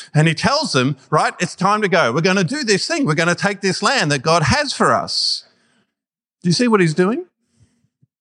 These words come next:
He's putting heart into them. He's encouraging them. They are probably doubting and wondering,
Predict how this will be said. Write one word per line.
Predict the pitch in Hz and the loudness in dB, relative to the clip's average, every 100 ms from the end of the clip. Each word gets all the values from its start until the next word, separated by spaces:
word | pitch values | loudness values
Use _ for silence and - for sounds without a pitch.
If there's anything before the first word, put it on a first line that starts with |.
| _ - | _ -4
He's | 185 - | -2 0
putting | 196 170 | 2 2
heart | 139 - 196 180 - 143 | 0 0 2 2 0 2
into | 147 104 | 2 0
them. | 87 - _ _ _ _ _ | -4 -8 _ _ _ _ _
He's | 139 123 | 2 2
encouraging | 175 - 214 175 120 | 2 2 2 2 0
them. | 95 - _ _ _ _ _ _ _ _ _ _ _ _ _ _ _ _ _ | -2 -6 _ _ _ _ _ _ _ _ _ _ _ _ _ _ _ _ _
They | 117 165 147 | 0 2 0
are | |
probably | 185 147 127 120 117 | 0 -2 -2 0 0
doubting | 101 110 123 202 180 | 0 2 2 2 0
and | 113 107 | 2 2
wondering, | 131 156 240 | 2 0 -4